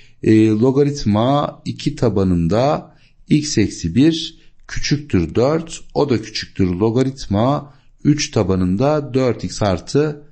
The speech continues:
kırk birdir. Şimdi iki türlü eşitlik yapacağız. Bir buradan bakacağız, bir de buradan bakacağız. O zaman logaritma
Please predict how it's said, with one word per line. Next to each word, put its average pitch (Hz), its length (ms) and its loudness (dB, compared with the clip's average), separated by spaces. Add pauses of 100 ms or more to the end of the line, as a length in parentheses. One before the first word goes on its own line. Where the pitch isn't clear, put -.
(240)
kırk - 280 0
birdir. - 560 -6 (500)
Şimdi 120 240 -2
iki - 340 -6
türlü 131 240 0
eşitlik - 380 -4
yapacağız. 87 480 -4
Bir 143 160 0
buradan 143 340 0
bakacağız, 127 800 -2 (360)
bir 123 80 2
de 131 120 4
buradan 104 280 2
bakacağız. - 640 -10 (440)
O 123 140 2
zaman 135 320 2
logaritma 135 960 -2